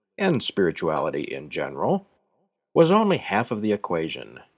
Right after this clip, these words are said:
I owe perhaps the deepest gratitude to a Vietnamese monk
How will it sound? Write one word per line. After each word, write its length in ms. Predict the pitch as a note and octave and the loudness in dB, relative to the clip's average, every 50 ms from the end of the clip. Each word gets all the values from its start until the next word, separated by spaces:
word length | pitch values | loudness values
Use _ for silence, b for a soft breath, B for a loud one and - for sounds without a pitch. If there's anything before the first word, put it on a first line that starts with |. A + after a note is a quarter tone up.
| _ _ _ _ _ _ _ _ _ _ _ _ _ _ _ _ _ - - | _ _ _ _ _ _ _ _ _ _ _ _ _ _ _ _ _ -12 -2
I 140 | - D#3 C3 | 2 4 6
owe 160 | G2+ F#2+ A2+ | 6 6 4
perhaps 400 | - - A2 F#2 G#2+ G#2+ G2+ - | 4 2 -2 0 0 -2 -2 -2
the 100 | - D#2+ | -6 -8
deepest 440 | D2 D2+ - E3+ G3 - - - - | -6 0 0 0 0 0 -4 -6 -4
gratitude 760 | - E2 C#2+ C2+ C#2+ C#2+ - - F2 D#2+ F2 A#2 D3 C3+ - | -2 0 0 0 -2 -4 -6 -4 -4 -2 -2 -2 -4 -6 -6
to 120 | - - C3 | 0 2 2
a 60 | A#2 | 2
Vietnamese 680 | A#2 D3+ G3+ G#3 - - D#3 D#3 D#3 D3+ D3 D3 C3 G2+ | 4 6 4 4 4 2 -2 -2 0 0 -2 -2 -2 -2
monk 460 | F#2 E2 E2 D#2+ D2 C#2+ - - - | -2 -2 -2 -2 -2 -6 -12 -16 -20